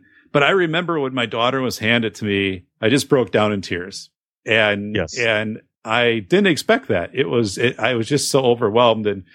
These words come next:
Speaker 1: and my dad said, "Is everything okay?" And I said, "Yeah, it's a
Speaker 2: <laughs>
Speaker 1: beautiful
Speaker 2: I think so.
Speaker 1: young, <laughs> it's a, my daughter. I, I can't believe it." And, and,
Speaker 2: Yes.
Speaker 1: uh, and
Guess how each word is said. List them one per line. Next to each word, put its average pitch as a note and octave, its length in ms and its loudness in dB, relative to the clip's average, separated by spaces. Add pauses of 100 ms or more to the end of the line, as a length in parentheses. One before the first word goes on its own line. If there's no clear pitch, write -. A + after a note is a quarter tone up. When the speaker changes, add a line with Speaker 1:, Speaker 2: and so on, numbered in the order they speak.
(320)
Speaker 1:
and G2 140 -2
my A2+ 180 2
dad G2+ 380 -2
said, G2+ 380 -6 (280)
"Is C3+ 140 -6
everything E3 380 0
okay?" D3+ 340 -2
And A#2 80 0
I A#2 80 0
said, G2+ 300 -4 (960)
"Yeah, G3+ 540 2
it's - 260 -6
a C3 260 2 (140)
Speaker 2:
<laughs> - 180 -8
Speaker 1:
beautiful A3+ 460 2
Speaker 2:
I - 40 6
think B3 120 2
so. - 280 2 (260)
Speaker 1:
young, G#3+ 440 2 (240)
<laughs> - 240 -20
it's F#3+ 300 0
a, G3+ 160 -2 (640)
my D#3+ 140 2
daughter. F#3+ 480 2
I, B2 240 0 (520)
I C#3 220 -2
can't B2 420 -2 (440)
believe C#4 380 2
it." G#2+ 160 0
And, A2 380 0
and, B2+ 380 4
Speaker 2:
Yes. A#2+ 80 -6
Speaker 1:
uh, B2 380 0 (480)
and B2+ 400 -2